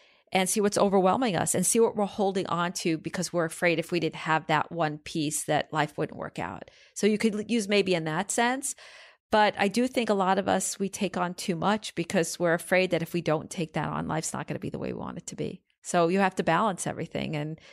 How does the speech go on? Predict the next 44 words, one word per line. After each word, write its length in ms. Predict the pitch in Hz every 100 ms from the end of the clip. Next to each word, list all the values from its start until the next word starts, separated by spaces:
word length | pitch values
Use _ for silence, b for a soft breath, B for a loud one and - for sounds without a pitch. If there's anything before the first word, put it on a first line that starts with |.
| B
and 100 | -
it's 80 | 202
all 160 | 240 269
fear 300 | - 247 247
at 80 | 190
the 100 | 175
end 120 | 196
of 60 |
the 60 | 202
day. 360 | 185 208 202 160
It's, 220 | - -
it's 260 | 170 165 -
like, 180 | 175 -
that's 360 | 170 185 -
what 120 | 175
we 120 | - 185
have 240 | 165 170
to, 220 | - 156 - b b b -
to 100 | 185
look 240 | 160 175
at. 260 | 160 - - _ _
And 280 | 170 160 156
so 180 | - 170
I 120 | 165
would, 220 | 180 170 - _ _ _ _
I 60 | 190
would 120 | 196
use 160 | 208 196
maybe 300 | 196 202 208
for 160 | -
the 80 | 180
fear, 340 | 180 196 185 220
but 120 | 196
I'd 140 | 185
also 400 | 185 202 - 196
use 220 | 196 202
my, 280 | 202 175 170 -
you 80 |
know, 140 | 208 165
intellectual 580 | 196 208 196 202 - 180
mind 420 | 175 185 226 202
to 60 |
figure 340 | 196 196 175 180
out 380 | 180 180 170